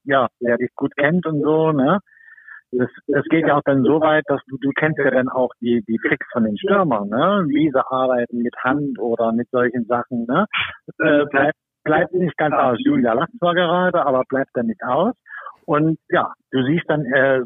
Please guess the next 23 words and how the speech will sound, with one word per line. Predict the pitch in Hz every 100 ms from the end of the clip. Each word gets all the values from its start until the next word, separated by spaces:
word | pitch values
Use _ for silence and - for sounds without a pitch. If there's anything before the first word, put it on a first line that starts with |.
| 113
Sachen | 151 170 135 117
eher | 131 139 165 190 - _ _ -
und | 139 123
wie | 160
gesagt, | 170 139 98
es, | - 123 - _
du | 143
pfeifst | - 135 165 - _ 104
Sachen | 127 139 165 165 165 _ _ _
deutlich | - 139 180 - 180 - -
mehr | 123 117 135 175 -
ab | 123 127 - _
für | - 120
diese | 139 127 117
Mannschaft, | 110 113 120 127 -
als | - 123 127
es | 123
eigentlich | - 127 127 127 -
in | 139 139
einem | 139 127 123
normalen | 127 151 147 104
Spiel | - 110 101
wäre. | 98 98 92